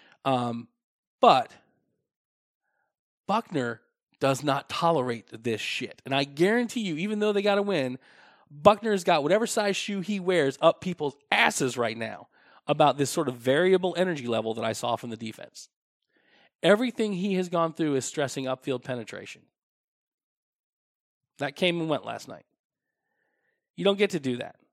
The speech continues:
Every time you line up, you have to be going full out. When you don't go full out, you risk injury.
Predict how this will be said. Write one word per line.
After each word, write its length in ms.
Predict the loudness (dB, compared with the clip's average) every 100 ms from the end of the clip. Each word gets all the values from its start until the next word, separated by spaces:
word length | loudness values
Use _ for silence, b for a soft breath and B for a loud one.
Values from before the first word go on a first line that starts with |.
| _ _ _ _ _ _ _ _ _ _
Every 260 | 2 4 2
time 320 | 2 2 2
you 100 | 0
line 320 | 2 2 4
up, 240 | 2 0 -2 _ _ _ _ _ -8
you 200 | -4 -2
have 260 | 0 0
to 60 | -2
be 100 | -10
going 360 | 0 0 0 -4
full 260 | -8 -6
out. 200 | -6 -10 -6
When 140 | -4
you 100 | -2
don't 280 | 2 2 4
go 120 | 0
full 220 | 0 0
out, 180 | 2 0
you 140 | -2
risk 240 | 0 0 0
injury. 360 | -4 -6 -14